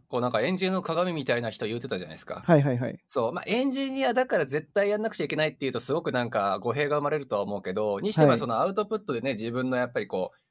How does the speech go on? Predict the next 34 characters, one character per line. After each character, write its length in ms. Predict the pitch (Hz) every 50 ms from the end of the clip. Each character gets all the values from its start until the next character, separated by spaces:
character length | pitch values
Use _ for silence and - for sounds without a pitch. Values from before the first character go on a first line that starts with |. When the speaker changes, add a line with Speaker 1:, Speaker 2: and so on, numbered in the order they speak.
| _ _ _ - 131
Speaker 1:
レ 80 | 120
ベ 100 | 123 123
ル 60 | 123
を 20 | 117
上 120 | 117 117
げ 60 | 123
て 120 | 123 120 117
い 40 | 117
く 100 | - -
っ 20 |
て 160 | - _ - 87
い 40 |
う 40 | 92
ね、 200 | 175 160 104 - -
人 160 | - - 110
た 80 | 101 95
ち 60 | 101
は 60 | 107
す 60 | 160
ご 100 | 151 139
く 120 | 123 135 131
多 80 | 117
い 20 | 98
だ 60 | 87
ろ 100 | - -
う 20 | -
か 60 | -
ら、 60 | 82 82
Speaker 2:
は 40 |
い 40 | 80
は 40 | -
い 20 |
は 60 | -
い。 40 | -